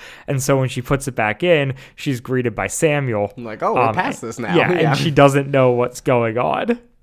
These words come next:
Speaker 1: And
Speaker 2: Let's talk about Samuel's accent.
Speaker 1: It's great. I love
Speaker 2: What
Speaker 1: it.
Speaker 2: is it? <laughs>
Speaker 1: It is, it's cartoon.
Speaker 2: Fair.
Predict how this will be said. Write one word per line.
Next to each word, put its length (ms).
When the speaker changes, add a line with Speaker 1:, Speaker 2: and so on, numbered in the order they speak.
Speaker 1:
And 100
Speaker 2:
Let's 160
talk 200
about 220
Samuel's 560
accent. 680
Speaker 1:
It's 160
great. 240
I 80
love 120
Speaker 2:
What 140
Speaker 1:
it. 20
Speaker 2:
is 140
it? 200
<laughs> 380
Speaker 1:
It 160
is, 340
it's 160
cartoon. 640
Speaker 2:
Fair. 420